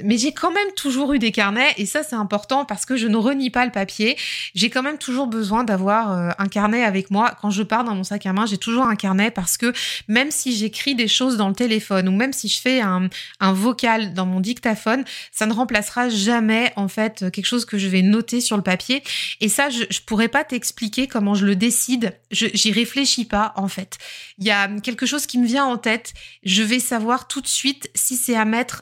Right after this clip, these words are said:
sur l'outil digital ou si c'est à mettre dans le carnet. Je peux pas te dire comment je décide ça, j'en sais rien, euh, c'est, euh, automatique. Donc, je, j'essaye de pas trop me prendre la tête avec ça et, euh,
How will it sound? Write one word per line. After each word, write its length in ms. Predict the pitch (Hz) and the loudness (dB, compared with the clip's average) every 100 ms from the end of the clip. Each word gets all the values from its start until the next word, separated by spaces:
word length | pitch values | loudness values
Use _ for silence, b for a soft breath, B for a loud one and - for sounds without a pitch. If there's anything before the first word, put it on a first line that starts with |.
| - | -8
sur 560 | - - - 262 262 - | -4 -2 0 2 0 0
l'outil 460 | 202 226 - 254 214 | 0 0 0 0 2
digital 640 | 220 208 214 226 240 262 - | 2 0 0 2 2 2 -2
ou 100 | 262 | -2
si 160 | - | -2
c'est 180 | 208 - | -2 0
à 100 | 208 | 2
mettre 280 | 208 240 - | 2 0 -2
dans 140 | 196 | 0
le 40 | 214 | 0
carnet. 360 | 208 180 175 B B B B B _ 196 _ _ | 2 2 0 B B B B B _ -20 _ _
Je 100 | - | -4
peux 120 | - | 0
pas 100 | - | 0
te 120 | - 330 | 0 -2
dire 400 | 226 262 294 - _ _ _ _ | 0 -2 -2 -10 _ _ _ _
comment 260 | - 254 277 | 0 2 2
je 80 | |
décide 360 | 254 254 - 233 | 0 -2 -2 -2
ça, 280 | - 226 - | 0 2 0
j'en 220 | 202 233 | 0 0
sais 160 | 285 277 | 0 0
rien, 340 | 240 220 226 311 - - | 2 4 4 2 -4 -2
euh, 280 | 208 196 196 | 2 2 2
c'est, 540 | - - 269 269 254 | 0 0 2 4 4
euh, 400 | 220 202 196 196 202 | 4 2 2 0 0
automatique. 640 | 269 294 262 - 269 - B B B B | 0 2 0 0 -4 -8 B B B B
Donc, 320 | 185 233 254 226 | -2 0 2 2
je, 260 | 202 214 | 2 2
j'essaye 360 | 202 226 - 254 | 2 2 2 0
de 100 | 214 | 0
pas 140 | 208 | -4
trop 160 | 202 269 | -4 -4
me 60 | |
prendre 180 | 262 233 | -2 0
la 100 | 208 | 0
tête 160 | 240 254 | 0 0
avec 240 | 214 190 | 0 -2
ça 380 | - 233 262 - | 0 2 2 0
et, 300 | 208 202 196 | -2 2 2
euh, 180 | 185 185 | 2 2